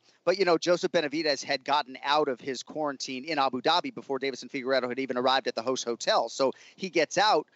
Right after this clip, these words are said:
of his quarantine in Abu Dhabi on weigh-in day. Certainly not ideal, but clearly he attacked the weight management several months prior, right, and made a calculated effort to make sure he would land at a hundred and twenty-five pounds. Fought beautifully.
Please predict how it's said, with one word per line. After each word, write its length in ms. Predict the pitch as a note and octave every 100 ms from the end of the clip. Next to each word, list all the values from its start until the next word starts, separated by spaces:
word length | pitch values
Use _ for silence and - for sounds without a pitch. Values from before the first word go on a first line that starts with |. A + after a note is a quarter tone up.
| _ -
of 220 | D3 C#3+
his 380 | D3+ D3 B2 -
quarantine 760 | D3 D#3+ D3+ C#3+ - C#3+ C#3 C#3
in 180 | E3+
Abu 280 | G3 D#3 D3+
Dhabi 340 | C#3 C3+ D3 D3
on 280 | C#3 F#3+ D3
weigh-in 420 | C#3+ C3+ B2+ A#2
day. 320 | A#2 G#2 C#3+ - _ _
Certainly 460 | - - A3 G3+ E3+
not 260 | D#3+ D#3
ideal, 440 | C3 B2+ B2 B2+ E3
but 160 | D#3 -
clearly 640 | - B3 C#4 C#3 C#3 F3 _ _
he 360 | - E3+ E3 D#3+
attacked 480 | C#3+ - E3 E3+ F#3+ _
the 100 | C#3+
weight 300 | C3+ D3 D#3
management 560 | C3 D#3+ E3 B2+ C3 B2
several 460 | - - E3 D3 C3+
months 280 | C3+ C3+ -
prior, 440 | - C3+ A2+ G#2+
right, 240 | B2 C3 C3+
and 180 | C3
made 180 | B2+ B2+
a 40 | A2
calculated 580 | D3+ D#3+ C3+ C3+ B2+
effort 320 | C#3 C3+ B2+ - _ -
to 100 | C#3+
make 180 | D3+ D3+
sure 240 | - C#3+
he 120 | B2+ C3+
would 160 | B2+
land 240 | C3+ C3 B2+
at 80 |
a 40 | A#2+
hundred 280 | C3 B2 A#2
and 60 |
twenty-five 460 | - B2+ A#2 A#2+ A#2+
pounds. 280 | C3+ C3 -
Fought 240 | F#3+ F#3
beautifully. 500 | D#3 F3 D3 C#3+